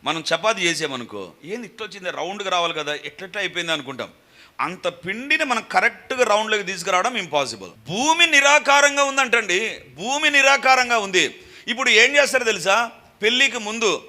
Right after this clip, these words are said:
పెళ్ళి తర్వాత ఫోటోలు పెడతారు కదా. పెళ్ళి, పెళ్ళికి ముందు ఏ రకంగా ఉంది, పెళ్ళి తర్వాత ఏ రకంగా ఉంది, పెళ్ళిలో ఏ రకంగా ఉంది.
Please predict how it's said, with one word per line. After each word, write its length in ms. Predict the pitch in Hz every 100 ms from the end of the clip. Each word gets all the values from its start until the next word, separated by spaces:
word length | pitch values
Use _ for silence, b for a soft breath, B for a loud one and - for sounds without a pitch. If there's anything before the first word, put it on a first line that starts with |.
| - -
పెళ్ళి 220 | 214 254
తర్వాత 600 | - 208 214 208 175 143 202
ఫోటోలు 260 | 226 226
పెడతారు 340 | 175 156 123 95 - _ _ _ _ -
కదా. 240 | 202 269 - _ _ 202
పెళ్ళి, 300 | 262 302 277
పెళ్ళికి 560 | 202 226 277 294 285
ముందు 460 | 262 262 277 247 - - -
ఏ 60 | 214
రకంగా 340 | 240 233 226
ఉంది, 200 | 196 180
పెళ్ళి 340 | 240 233 262 277
తర్వాత 420 | 254 247 240 247
ఏ 140 | 226
రకంగా 340 | 214 196 180 160
ఉంది, 200 | 139 107 B -
పెళ్ళిలో 340 | 277 311 311
ఏ 140 | 294 269
రకంగా 320 | 247 208 190
ఉంది. 220 | 165 127